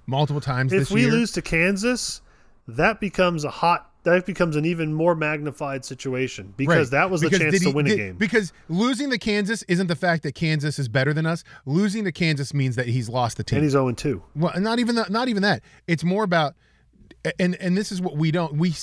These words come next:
Speaker 1: we
Speaker 2: I don't think
Speaker 1: hear
Speaker 2: we'll lose to
Speaker 1: J T
Speaker 2: Kansas,
Speaker 1: Daniels
Speaker 2: but
Speaker 1: come
Speaker 2: it's
Speaker 1: out, we hear B E F W come out and talk, you know, we hear all this, all, all this talk, but we don't know what happens in the locker room. And how many of the guys are like, "Man, I can't believe we didn't go for it. I can't believe he didn't." How many of the offensive line guys were like, "Why didn't he, why didn't he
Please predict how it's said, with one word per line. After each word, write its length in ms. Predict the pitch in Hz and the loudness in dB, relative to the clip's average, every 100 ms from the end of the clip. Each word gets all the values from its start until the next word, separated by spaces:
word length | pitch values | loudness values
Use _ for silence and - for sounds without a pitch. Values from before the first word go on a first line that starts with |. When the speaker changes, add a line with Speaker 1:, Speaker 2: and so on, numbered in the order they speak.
| - | -6
Speaker 1:
we 140 | 156 180 | -2 0
Speaker 2:
I 20 | |
don't 80 | 156 | 0
think 100 | 220 | 0
Speaker 1:
hear 120 | 214 | 0
Speaker 2:
we'll 80 | 208 | 0
lose 180 | 202 196 | -2 -4
to 60 | 120 | -2
Speaker 1:
J 100 | 160 | -2
T 140 | 165 | -2
Speaker 2:
Kansas, 80 | 143 | -2
Speaker 1:
Daniels 300 | 131 131 131 | 0 0 -4
Speaker 2:
but 60 | - | -4
Speaker 1:
come 100 | 139 | -2
Speaker 2:
it's 80 | 135 | 0
Speaker 1:
out, 160 | 131 - - | -2 -6 -8
we 140 | 143 165 | -2 0
hear 160 | 214 | 0
B 380 | 180 170 175 160 | -2 -2 0 0
E 40 | |
F 120 | 151 127 | 0 0
W 340 | 139 131 135 | -2 0 -2
come 200 | 147 127 | -2 0
out 280 | 120 117 113 _ - | 0 -2 -6 _ -8
and 100 | 117 | -4
talk, 380 | 135 120 120 135 | -2 0 -2 0
you 160 | 131 | -2
know, 80 | 123 | 0
we 100 | 131 | -2
hear 260 | 151 220 202 | -2 -2 0
all 140 | 180 | 0
this, 240 | 151 135 - - | 0 -4 -8 -14
all, 200 | 139 - | -14 -2
all 160 | 156 | 0
this 160 | 135 120 | 0 -2
talk, 360 | - 165 107 - - _ _ | -2 0 0 -6 -20 _ _
but 100 | - | 0
we 100 | 185 | 0
don't 120 | 269 | 2
know 100 | 208 | -2
what 120 | 185 147 | 0 0
happens 320 | 156 147 123 | 0 -2 -4
in 40 | |
the 60 | 117 | -2
locker 340 | 113 117 - | 0 0 -2
room. 200 | 92 87 - | -6 -8 -12
And 80 | 120 | -8
how 120 | 147 | -4
many 120 | 190 185 | 0 0
of 40 | |
the 60 | 139 | 0
guys 240 | 135 120 | 0 0
are 60 | 117 | -2
like, 180 | 95 113 | -4 -4
"Man, 120 | 107 | -4
I 40 | |
can't 160 | 92 101 | -2 0
believe 160 | 101 | 0
we 60 | 101 | 0
didn't 160 | 98 92 | -2 -4
go 100 | 110 | -6
for 180 | - 80 | -8 -14
it. 60 | |
I 40 | - | -4
can't 100 | 135 | -2
believe 160 | 127 | 0
he 80 | 117 | 0
didn't." 160 | 123 117 - - | -2 -4 -12 -8
How 100 | 190 | -4
many 80 | 226 | -2
of 40 | |
the 100 | 208 | 0
offensive 420 | 180 180 185 151 135 | 0 0 -2 -4 -2
line 220 | 151 147 | -2 0
guys 220 | 123 113 | -2 -2
were 60 | 113 | -2
like, 180 | 98 - _ _ _ | -4 -8 _ _ _
"Why 160 | - 113 | -4 0
didn't 140 | 117 | 0
he, 160 | 104 92 - - | -2 -4 -12 -10
why 180 | 104 120 | -4 -2
didn't 140 | 117 | 0
he 120 | 104 | -2